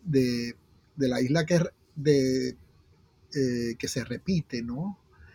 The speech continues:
Eh, te diría que, que esta actualidad, un poco siguiendo lo que tú muy bien a-, a-, apuntas, eh, sigue siendo doble, ¿no? Eh,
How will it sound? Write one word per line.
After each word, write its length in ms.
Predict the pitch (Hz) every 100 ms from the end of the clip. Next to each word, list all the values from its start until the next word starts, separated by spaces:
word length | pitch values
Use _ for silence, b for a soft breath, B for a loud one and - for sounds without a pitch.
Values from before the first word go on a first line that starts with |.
| b b -
Eh, 120 | 127
te 160 | - 151
diría 480 | 160 175 247 269 240
que, 380 | 196 170 147 - b b b b b _ _ _
que 100 | 170
esta 200 | 170 214
actualidad, 680 | 180 220 185 170 156 147 190
un 140 | 180
poco 220 | 151 156 160
siguiendo 520 | 165 143 139 151 151
lo 120 | 135
que 120 | 131
tú 180 | - 135
muy 260 | 143 147 131
bien 240 | 135 143
a-, 180 | 135 131
a-, 180 | 135 143
apuntas, 840 | 139 123 127 117 139 185 - - _
eh, 260 | 127 123 120 b b b -
sigue 280 | - 190
siendo 320 | 180 185 160 151
doble, 480 | 185 170 127 - -
¿no? 280 | - 170 156 -
Eh, 320 | 127 117 113